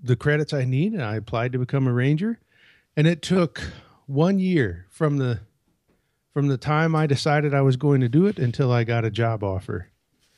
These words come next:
One year of, of going to school at night, and, and the process was really long because in Washington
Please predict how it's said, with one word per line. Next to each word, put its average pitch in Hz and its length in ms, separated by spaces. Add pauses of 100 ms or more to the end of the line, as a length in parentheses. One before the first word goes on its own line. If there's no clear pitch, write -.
(400)
One 170 280
year 180 280
of, 123 340 (180)
of 117 200
going 156 260
to 147 60
school 160 240
at 131 80
night, 151 380
and, 123 380
and 175 280
the 185 80
process 165 560
was 110 200
really 110 300
long 95 320
because 110 340
in 110 120
Washington 120 600